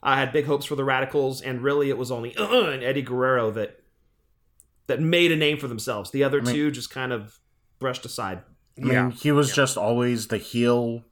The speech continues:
Speaker 2: at that time when I started watching, but didn't
Speaker 1: Yeah.
Speaker 2: mind him coming out because Terry would come out
Speaker 3: Right.
Speaker 2: as well.
Speaker 3: That's
Speaker 2: And
Speaker 3: always a
Speaker 2: then
Speaker 3: plus.
Speaker 2: And then we
Speaker 1: Yeah.
Speaker 2: always, uh, we have his love story with Moppy.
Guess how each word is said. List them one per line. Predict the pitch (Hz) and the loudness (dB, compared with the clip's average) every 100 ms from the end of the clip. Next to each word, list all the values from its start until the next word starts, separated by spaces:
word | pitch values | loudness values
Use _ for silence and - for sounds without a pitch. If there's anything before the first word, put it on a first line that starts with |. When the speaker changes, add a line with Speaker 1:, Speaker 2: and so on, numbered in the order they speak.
| - | -8
Speaker 2:
at | 92 107 | -6 -2
that | 107 107 | -2 -2
time | 110 110 | -2 -2
when | 110 | -2
I | 110 | -4
started | 107 110 110 101 | -2 0 0 0
watching, | 104 110 - 110 110 110 101 _ - | -2 -2 -4 -6 -6 -6 -10 _ -2
but | 98 90 - - _ - | -2 -2 -8 -20 _ -4
didn't | - - | 0 2
Speaker 1:
Yeah. | 190 | 2
Speaker 2:
mind | 107 110 107 | 2 0 -2
him | 95 127 117 | 0 0 0
coming | 127 117 110 | 0 0 2
out | 113 113 | 0 -2
because | 92 - 90 82 - | -6 -6 -4 -4 -6
Terry | - 104 113 | -4 -2 -2
would | 82 85 | -4 -10
come | - 85 | -10 -8
out | 80 107 - _ _ _ _ _ _ _ - 117 | -8 -10 -14 _ _ _ _ _ _ _ -8 0
Speaker 3:
Right. | 127 110 | 2 4
Speaker 2:
as | |
well. | 110 90 - - _ - | 2 0 -4 -16 _ -12
Speaker 3:
That's | 120 110 | -2 0
Speaker 2:
And | 98 | 4
Speaker 3:
always | 151 104 | 4 4
a | |
Speaker 2:
then | |
Speaker 3:
plus. | 110 107 113 - - - | 0 -4 -4 -8 -16 -10
Speaker 2:
And | 98 | -2
then | 104 101 | 0 2
we | 101 | 2
Speaker 1:
Yeah. | |
Speaker 2:
always, | 104 110 104 110 107 110 | 4 4 2 0 0 0
uh, | 101 98 _ _ - | -2 -2 _ _ -12
we | 90 | -4
have | 107 101 | -2 -2
his | 90 | -2
love | 101 110 | 0 0
story | 104 123 120 120 | 2 2 2 2
with | 127 127 | -2 0
Moppy. | 135 135 113 107 | 0 2 -2 -6